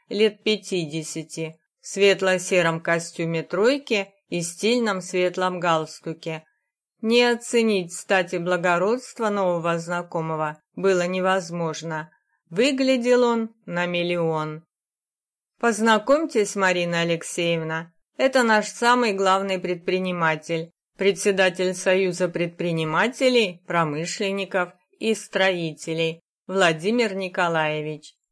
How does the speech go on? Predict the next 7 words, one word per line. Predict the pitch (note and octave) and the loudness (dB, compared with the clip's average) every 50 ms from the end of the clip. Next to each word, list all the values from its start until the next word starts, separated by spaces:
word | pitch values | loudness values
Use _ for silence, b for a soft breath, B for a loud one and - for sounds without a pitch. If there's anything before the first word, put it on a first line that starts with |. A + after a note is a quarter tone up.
| _ _ - | _ _ -18
с | D#3+ D3+ - | -18 -12 -4
гордостью | E3+ F3+ F3+ E3 D#3+ E3+ E3+ E3 - - - E3+ | 0 0 0 0 0 -2 -4 -4 -6 -8 -10 -10
сказала | E3 - - F3+ F3 D#3 D#3 F3 G3 A3 A#3+ A3+ | -8 -6 -6 -4 -4 -2 0 0 2 2 2 0
Наина | G3 F3 E3 E3+ E3+ E3 F3 F3+ F3+ F#3 F#3 | 0 -2 -2 -2 -2 -2 -2 -2 -2 -2 -2
Иосифовна. | F3+ E3 D#3+ D3+ D3+ D3 - - D#3 D#3 - - D#3 D3 D3+ D#3+ D#3 D3 D3 - _ _ _ _ _ _ _ _ _ _ | -2 -2 -2 -4 -4 -6 -8 -12 -14 -12 -10 -10 -10 -8 -6 -6 -6 -6 -8 -10 _ _ _ _ _ _ _ _ _ _
«Высший | - F#3 F#3+ G#3 A#3 A#3+ A3+ A3 - - - C4 B3+ B3 - - | -14 -6 -2 0 0 0 0 -2 -4 -4 0 0 0 0 0 -2
эшелон», | - C4 B3 - - C#4 C4+ C4+ B3 G#3+ G3+ G#3 G#3 A3 A#3 | -2 -2 -2 0 2 2 4 4 4 2 2 2 0 -2 -4